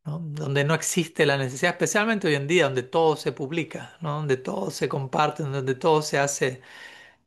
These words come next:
público y el mundo entero necesita saber lo que estoy haciendo. De vuelta, como si uno fuese el centro de la, de la existencia, donde uno s-, se vuelve tan frágil, en donde uno necesita validación constante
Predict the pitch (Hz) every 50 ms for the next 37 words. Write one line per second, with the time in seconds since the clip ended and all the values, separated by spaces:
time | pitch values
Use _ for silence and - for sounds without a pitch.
0 | _ _ - 190 180 175 156 - 160 147 147 156 175 185 170 165 160 151 143 135
1 | 165 156 160 156 147 143 135 - - 165 151 170 151 143 - - 151 151 160 160
2 | 147 139 135 131 - - 160 147 139 - - 185 160 147 156 170 160 - 151 131
3 | 127 127 - - 165 156 151 135 - 165 147 135 147 131 127 - - 151 143 143
4 | 139 143 135 131 135 131 131 127 - - _ _ _ _ - _ _ _ _ _
5 | _ _ _ _ _ _ _ _ 156 151 151 151 - - 151 - - 208 202 214
6 | 202 185 165 160 170 180 185 180 170 160 - - - - - - - - - -
7 | 165 147 156 165 170 165 160 165 160 156 147 - - 165 170 175 170 - 190 175
8 | 160 156 147 147 143 139 143 151 156 147 143 139 135 127 - - 156 - 170 151
9 | 143 135 139 131 131 127 123 - - 170 156 156 151 - 143 143 - - - 160
10 | 151 156 156 151 - 170 160 156 -